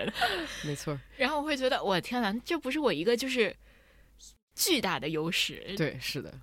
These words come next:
Speaker 1: 然后我觉得既然我有这方面的背景，然后加上我本身觉得这个事儿是很重要的，然后它，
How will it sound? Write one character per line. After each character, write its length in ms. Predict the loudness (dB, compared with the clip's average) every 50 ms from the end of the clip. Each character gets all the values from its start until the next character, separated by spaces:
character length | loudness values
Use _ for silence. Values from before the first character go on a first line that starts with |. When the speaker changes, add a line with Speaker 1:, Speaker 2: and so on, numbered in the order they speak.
| -10 -6
Speaker 1:
然 160 | -4 -4 0
后 220 | 2 4 4 4 4
我 140 | 4 2
觉 160 | 2 4 4 6
得 140 | 6 4 4 _ -6
既 160 | -2 2 6
然 200 | 6 8 6 6
我 220 | 4 2 2 2 2
有 240 | 2 2 2 0 -2
这 160 | -2 -2 -2
方 180 | 0 0 0
面 180 | 2 2 0 0
的 120 | -2 -2
背 260 | -2 0 0 0 0 0
景， 240 | -4 -8 -10 -10 -8
然 80 | -6 -4
后 100 | -4 -2
加 160 | 0 0 0
上 200 | 0 0 0 0
我 120 | 0 0
本 180 | 0 0 -2 -2
身 200 | -2 -2 0 2
觉 100 | 2 2
得 100 | 2 2
这 140 | 2 2 0
个 100 | 0 0
事 160 | 0 0 2
儿 160 | 2 2 2
是 140 | 0 -2 -4
很 180 | -4 -6 -8 -6
重 200 | -2 0 0 0
要 200 | 0 -2 -2 -4
的， 180 | -6 -12 -12 -10
然 140 | -10 -10 -8
后 200 | -4 -4 -4 -4
它， 360 | -2 0 2 2 2 2 0